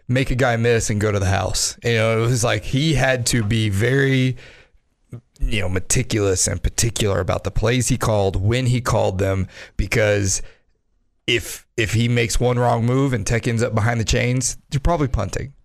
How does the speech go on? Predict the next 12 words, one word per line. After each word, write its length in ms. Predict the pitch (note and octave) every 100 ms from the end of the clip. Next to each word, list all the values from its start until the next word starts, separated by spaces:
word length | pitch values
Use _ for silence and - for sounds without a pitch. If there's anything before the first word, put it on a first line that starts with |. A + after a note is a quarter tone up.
| _
because 320 | A#2+ A#2 A#2+ A2+
you 80 |
just, 180 | A2 A2
you 200 | B2+ B2
did 200 | G#2 C#3
not 220 | C#3+ C#3
have 320 | A#2+ A#2+ A#2 G2
that, 360 | G#2+ G#2 G2+ - - _ - A2 - -
you 160 | A#2
know, 40 | G2
game-breaking 920 | F#2+ A#2 B2+ A#2+ A2+ A2+ G#2+ A2+ A2
playmaker. 1000 | - - A2 A2 G#2 G2 F#2+ F#2 F2+ F#2